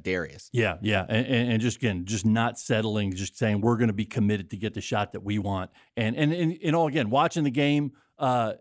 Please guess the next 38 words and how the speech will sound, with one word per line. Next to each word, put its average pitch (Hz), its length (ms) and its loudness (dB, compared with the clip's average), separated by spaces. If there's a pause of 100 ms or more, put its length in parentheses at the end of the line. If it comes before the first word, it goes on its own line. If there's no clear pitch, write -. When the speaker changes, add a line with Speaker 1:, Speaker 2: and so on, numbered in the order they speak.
(120)
Speaker 2:
they 139 220 2
let 214 160 2
him 190 100 -2
play. 151 480 0
I 107 80 -4
mean, 120 160 0
so 139 180 -2
it 185 140 2
was, 180 320 2 (240)
it 147 140 -2
not 175 180 2
only 175 240 4
was, 143 280 0 (260)
was 131 320 2
Stephen 151 300 2
F. 131 80 2
Austin, 139 200 2
that's 170 180 2
their 139 120 2
style, 175 640 2
is 147 180 0
to 131 100 -6
kind 160 220 0
of 123 120 -2
bang 165 280 2
around. 165 340 2
The 131 80 2
refs 135 240 0
let 139 220 4
'em 165 100 2
play. 170 400 2
So 135 260 0
it's 120 120 -6
like 123 180 0
taking 156 320 0
it 160 80 2
in 180 140 2
there. 180 300 0